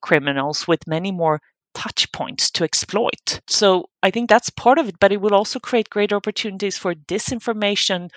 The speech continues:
fraud, deep fakes. And of course, it also raises questions around the access and data privacy. So there are actually a, a whole host of challenges that come with this development.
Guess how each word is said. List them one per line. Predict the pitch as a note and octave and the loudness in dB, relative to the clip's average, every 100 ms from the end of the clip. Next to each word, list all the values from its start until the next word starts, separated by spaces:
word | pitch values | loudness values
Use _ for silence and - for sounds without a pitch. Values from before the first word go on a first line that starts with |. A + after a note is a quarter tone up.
| - _ | -20 _
fraud, | - - G#3 G3+ G3 G3 - _ _ _ F3 D#3 _ | -20 0 4 4 4 0 -6 _ _ _ -20 -20 _
deep | A3 G#3+ - | -6 -6 -6
fakes. | - G#3 F#3 - - - - - - - | -2 0 2 0 -6 -6 -18 -20 -16 -4
And | A3+ | -2
of | A#3 - | -2 -6
course, | - C#4+ C#4 - | -4 -2 -2 -6
it | G#3+ - | -8 -4
also | G#3 A3 - | -2 0 -2
raises | G3 F3+ E3+ F3+ | -2 -2 -2 -8
questions | - - - - F3 D#3 - | -10 -8 -6 -4 -4 -6 -8
around | D#3 D#3 D3+ D3 | -2 0 0 -4
the | D#3+ D3+ - - | -6 -4 -4 0
access | F3 - - D3+ - | 0 -2 -8 -6 -6
and | - D#3+ | -8 -6
data | D3+ D#3 - D#3 - _ _ _ - | -6 -6 -2 -4 -4 _ _ _ -6
privacy. | D#3+ C#3+ A2+ - - D3 - - - - - | -2 -2 -4 -8 -10 -12 -18 -20 -20 -18 -2
So | G#3+ | 4
there | G#3 A#3 | 6 6
are | |
actually | B3 - - A3 | 4 0 4 4
a, | G3+ F#3+ | 4 0
a | F3 | 0
whole | G3 F#3 | 2 2
host | - G#3+ D4+ F#3 - - - | 2 2 2 2 0 0 0
of | F3 - | 0 0
challenges | - E3 D3+ D3 D3 D3 | -2 0 0 -2 -4 -2
that | D#3 - | -2 -2
come | - - C3 | 2 2 2
with | D3+ - | -8 -4
this | D3 - | -4 -4
development. | - C#3+ - E3 E3 F3 - | -6 -4 -4 -6 -10 -14 -20